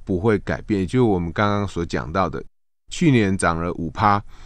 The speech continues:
今年到现在只有额外再多涨一趴，那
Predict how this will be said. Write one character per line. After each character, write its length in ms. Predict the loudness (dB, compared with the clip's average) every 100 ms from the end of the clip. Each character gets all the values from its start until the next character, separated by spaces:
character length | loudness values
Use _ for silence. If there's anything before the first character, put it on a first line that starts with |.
| -20 -20 -2
今 220 | 4 6
年 300 | 6 4 2
到 180 | 2 2
现 240 | 2 0
在 180 | 2 0
只 200 | 0 0
有 180 | 0 0
额 100 | 0
外 160 | 0 2
再 160 | 2 2
多 180 | 2
涨 200 | 2 2 0
一 100 | 0
趴， 300 | 2 2 0 -10 -20 -20 -20 -8
那 260 | 0 2